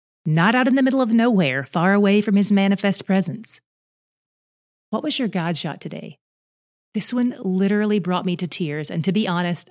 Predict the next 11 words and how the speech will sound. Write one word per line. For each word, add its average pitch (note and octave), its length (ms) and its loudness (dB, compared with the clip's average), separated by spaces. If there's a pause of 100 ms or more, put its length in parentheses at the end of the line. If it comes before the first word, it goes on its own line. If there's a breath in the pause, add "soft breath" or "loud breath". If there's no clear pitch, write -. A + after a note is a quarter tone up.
I F3+ 140 0
never F3 420 2
expected E3+ 480 -4
that E3 160 -4
kind E3 220 -4
of D3+ 100 -8
response E3 480 -6
in F3 80 0
this E3+ 160 -2
particular E3 460 -4
passage. C#3+ 520 -10